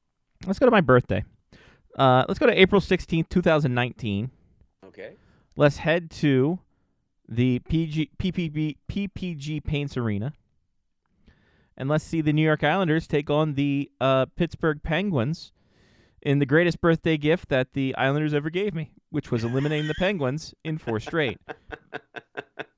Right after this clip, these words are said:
Speaker 1: So, Islanders, Penguins, really after the trade deadline. Um, Johnny, what say you?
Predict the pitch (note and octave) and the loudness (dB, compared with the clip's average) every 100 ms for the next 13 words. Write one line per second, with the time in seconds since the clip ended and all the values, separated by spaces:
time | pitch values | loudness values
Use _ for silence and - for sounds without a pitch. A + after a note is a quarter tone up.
0 | - _ G#2+ - _ _ _ _ _ _ | -18 _ -20 -20 _ _ _ _ _ _
1 | _ - - A3 F#3+ E3+ - _ _ _ | _ -20 -4 0 0 0 -6 _ _ _
2 | _ _ _ _ _ _ _ _ _ - | _ _ _ _ _ _ _ _ _ -4
3 | E3+ A#3+ G#3 C3+ C3 - _ _ _ _ | 0 2 2 2 2 -2 _ _ _ _
4 | _ _ - - - - G3 G3+ B2 A#2+ | _ _ -20 -20 -4 2 2 4 2 0
5 | - - _ - A#2+ E3 A#3+ A#3+ F#3 D3 | -6 -16 _ -4 8 10 10 8 6 4
6 | D3+ B2 A2 A#2 G#2 G2+ G2 G2 G2 - | 0 -4 -2 -2 0 -2 -4 -6 -10 -14
7 | _ _ _ - - - - - _ C3 | _ _ _ -20 -20 -20 -20 -20 _ -2
8 | A#2+ A#2 A2+ A2+ A2 A2 D3 F3 F3+ F3+ | -2 -2 -4 -4 -8 -6 -4 -4 -4 -4
9 | - E3+ D#3+ C#3+ | -6 -8 -6 -8